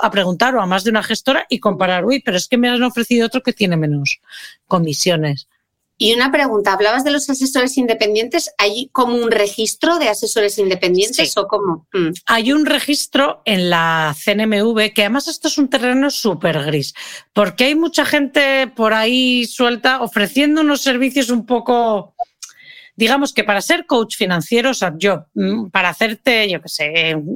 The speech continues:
Speaker 1: un plan para ahorrar y tal, en principio no necesitas, eh, estar certificado, ni, ni registrado, ni tal. Pero para dar recomendaciones de inversión a una persona particulares, o sea, yo para decirte a ti, "Oye, Cristina Mitre,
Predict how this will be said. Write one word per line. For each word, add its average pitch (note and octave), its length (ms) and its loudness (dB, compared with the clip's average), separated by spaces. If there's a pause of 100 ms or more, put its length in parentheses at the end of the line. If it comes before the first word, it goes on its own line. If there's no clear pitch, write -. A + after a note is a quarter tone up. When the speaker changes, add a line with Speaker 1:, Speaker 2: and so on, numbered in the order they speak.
(100)
Speaker 1:
un D#4+ 260 2
plan E4+ 300 0
para F#3+ 160 0
ahorrar E3 380 0
y D#3+ 40 -6
tal, C#4 240 0
en G#3+ 140 -2
principio C4+ 560 0
no A3 220 2
necesitas, F3+ 760 -4 (460)
eh, E3+ 440 2
estar E3 320 -2
certificado, B3+ 1000 0
ni, F3+ 640 -2
ni D#3 340 0
registrado, G3 580 -2
ni F#3 160 -2
tal. D#3 200 -4 (480)
Pero A3 220 2
para G3+ 180 2
dar A#3 180 0
recomendaciones A3+ 720 0
de F#3+ 60 0
inversión F#3 760 -2
a G3 100 2
una G3 240 0
persona F3+ 460 -2
particulares, E3+ 800 -2
o - 20 -12
sea, F3+ 140 -2
yo G#3 200 0
para G#3+ 180 2
decirte G3+ 340 -2
a - 20 0
ti, F#3+ 160 0
"Oye, F3+ 240 2
Cristina E3+ 480 0
Mitre, E3+ 380 0